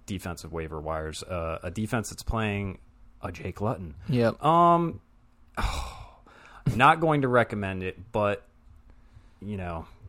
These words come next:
Speaker 2: They're an option.
Speaker 1: They're an option. Okay, so them or Seattle this week. That's
Speaker 2: Seat-,
Speaker 1: another.
Speaker 2: Seattle's got
Speaker 1: Um, Seattle has got the, uh, like, oh, man, I'm
Speaker 2: I
Speaker 1: pla-
Speaker 2: know, I know, I like, oh, the Bills.
Speaker 1: The Bills, that's what it was.
Speaker 2: Jamal Adams is back. I don't hate the play.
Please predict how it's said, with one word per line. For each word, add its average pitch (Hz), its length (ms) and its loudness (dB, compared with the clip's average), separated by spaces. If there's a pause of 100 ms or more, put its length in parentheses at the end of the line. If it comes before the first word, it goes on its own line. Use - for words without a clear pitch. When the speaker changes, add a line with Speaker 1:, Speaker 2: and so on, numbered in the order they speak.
(120)
Speaker 2:
They're 139 180 6
an 127 60 8
option. 104 380 4 (440)
Speaker 1:
They're 156 280 8
an 147 80 4
option. 147 260 4
Okay, 135 240 4
so 123 320 2
them 127 320 0
or 107 240 2
Seattle 107 460 -2
this - 240 -14
week. - 340 -20 (560)
That's - 200 2
Speaker 2:
Seat-, 107 100 2
Speaker 1:
another. 104 380 6
Speaker 2:
Seattle's 123 440 4
got 123 320 2 (120)
Speaker 1:
Um, 101 380 4
Seattle 117 560 0
has 101 180 -10
got 107 340 0
the, 92 360 -6
uh, 87 400 -4 (160)
like, 98 220 -10 (300)
oh, 101 400 -8
man, 135 240 -4
I'm 156 160 -4
Speaker 2:
I 131 140 4
Speaker 1:
pla- 135 80 6
Speaker 2:
know, 139 100 8
I 123 180 8
know, 131 240 8
I 113 200 4
like, 110 400 2
oh, 117 140 8
the 107 120 2
Bills. - 400 -2
Speaker 1:
The 170 80 2
Bills, 170 420 2
that's 123 220 -2
what 104 100 -4
it 85 80 -6
was. 80 280 -6
Speaker 2:
Jamal 123 260 10
Adams 175 280 6
is 135 120 0
back. 127 300 6
I 117 100 0
don't 147 180 4
hate 185 200 4
the 151 60 -6
play. 120 340 4